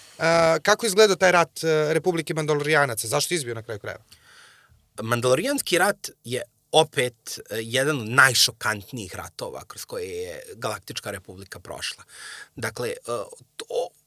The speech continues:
Speaker 2: kao što sam rekao, svaki put do sad, i daleko od toga da to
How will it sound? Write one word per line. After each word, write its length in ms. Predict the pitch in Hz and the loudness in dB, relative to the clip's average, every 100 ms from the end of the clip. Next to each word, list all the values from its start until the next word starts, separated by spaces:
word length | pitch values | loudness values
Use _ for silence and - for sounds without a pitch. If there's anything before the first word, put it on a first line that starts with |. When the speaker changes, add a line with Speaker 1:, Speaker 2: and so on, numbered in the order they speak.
| _ _ _ _ _ _ _ _ - | _ _ _ _ _ _ _ _ -2
Speaker 2:
kao 140 | 175 | 0
što 80 | - | 0
sam 100 | 208 | -2
rekao, 180 | 233 - | -2 -2
svaki 420 | - 254 - 240 - | 2 2 0 -8 -8
put 300 | 220 202 - | -6 -6 -2
do 200 | 135 120 | 2 2
sad, 400 | - 123 - - - _ _ _ _ _ _ _ _ _ _ _ | 2 0 -4 -10 -20 _ _ _ _ _ _ _ _ _ _ _
i 160 | 120 123 | -10 -8
daleko 380 | - 110 101 - | -4 -2 -2 -2
od 80 | 202 | -2
toga 320 | 151 147 143 | -2 -2 -4
da 180 | 107 110 - | -8 -14 -12
to 440 | 120 117 107 104 | -10 -6 -6 -8